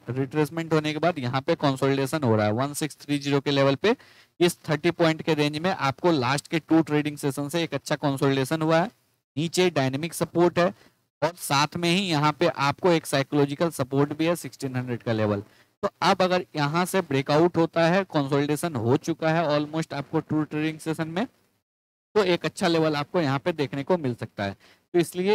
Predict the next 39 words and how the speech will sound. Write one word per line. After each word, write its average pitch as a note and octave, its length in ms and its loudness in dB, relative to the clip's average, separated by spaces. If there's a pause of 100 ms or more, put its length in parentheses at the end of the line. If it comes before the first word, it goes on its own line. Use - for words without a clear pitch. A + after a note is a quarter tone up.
इस E3+ 160 -4
स्टॉक E3 300 -4
को F3+ 100 -2
भी F3 120 0
आप D#3 220 -2
लोग D3+ 180 -2
watch A2 240 -6
list D3 240 -6
में D#3+ 100 -8
रखिए D#3 280 -2
और E3 180 2
यहाँ C#3 280 -2
पे D#3 120 -4
अगर D3+ 180 -2
आपको D3 280 -4
वन C#3 180 -2
सिक्स - 280 -14
थ्री C#3+ 200 -6
ज़ीरो C#3 240 0
के C#3+ 140 -10
लेवल C3 300 0
के C#3 120 -6
ऊपर C3+ 280 -2
एक C3 140 -6
अच्छा C3+ 200 -6
entry B2+ 300 -4
मिलता A#2+ 320 -2
है F#3 160 0 (600)
तो F#3+ 80 2
आपको D3 380 0
वहाँ C#3 200 -2
पे D#3 140 -2
जरूर C3+ 260 0
entry C#3+ 280 -6
लेना D3 220 -4
चाहिए। D#3+ 280 -2
आपका C3+ 340 -4
stop C3+ 300 -4
loss D#3 220 0